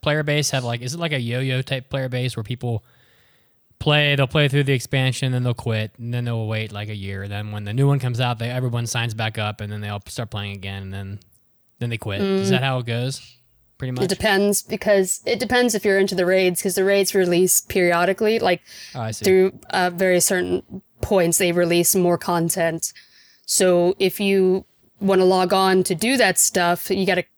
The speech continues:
Speaker 2: keep coming back. Like, you can't just play through, like, the,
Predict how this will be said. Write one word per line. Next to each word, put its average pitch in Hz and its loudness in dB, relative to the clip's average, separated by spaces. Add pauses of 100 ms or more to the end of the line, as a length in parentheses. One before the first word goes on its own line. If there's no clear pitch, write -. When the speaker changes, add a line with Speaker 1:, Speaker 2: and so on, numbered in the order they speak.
(120)
Speaker 2:
keep 190 -2
coming 175 -2
back. 165 0
Like, 180 0
you 190 0
can't 196 0
just - -2
play 196 2
through, 185 2
like, 175 2
the, 170 -2